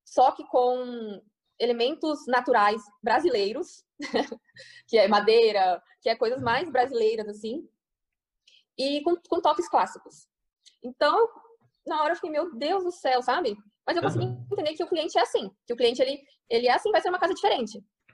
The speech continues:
Speaker 1: Eu vou postar essa casa depois pra vocês e vou, vou mencionar aqui na entrevista, a, a entrevista. Porque vai ser uma casa diferente, vai ser a casa do cliente, a cara do cliente com o meu toque, com o meu traço. Eu uti-, eu junto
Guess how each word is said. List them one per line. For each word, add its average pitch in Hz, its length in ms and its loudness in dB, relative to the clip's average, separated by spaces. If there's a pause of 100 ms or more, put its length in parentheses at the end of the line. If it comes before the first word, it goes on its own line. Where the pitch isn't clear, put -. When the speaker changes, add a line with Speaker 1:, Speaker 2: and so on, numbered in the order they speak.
(120)
Speaker 1:
Eu 214 60 -4
vou 226 100 -2
postar 302 200 0
essa 262 140 -2
casa 240 140 0
depois 233 180 -2
pra 233 80 -6
vocês 226 300 -4
e 277 40 -8
vou, 262 400 4 (440)
vou 233 100 -4
mencionar 294 300 -4
aqui 294 120 -6
na 220 60 -6
entrevista, 180 340 -12 (140)
a, 190 220 0
a - 20 -2
entrevista. 190 420 -6 (360)
Porque 262 180 2
vai 302 100 4
ser 370 80 0
uma 359 100 0
casa 349 200 0
diferente, 403 400 -4
vai 233 100 -2
ser 247 100 -2
a 247 40 0
casa 233 320 -2 (120)
do 240 120 -2
cliente, 294 280 -6
a 247 40 -8
cara 220 280 -4
do 254 80 -2
cliente 320 320 -8
com 339 120 -6
o - 20 -2
meu 330 160 -4
toque, 269 300 -2
com 240 80 -8
o 233 40 -8
meu 240 120 -6
traço. 240 280 -4 (220)
Eu 220 100 2
uti-, 247 200 -10
eu 233 120 4
junto 269 220 -12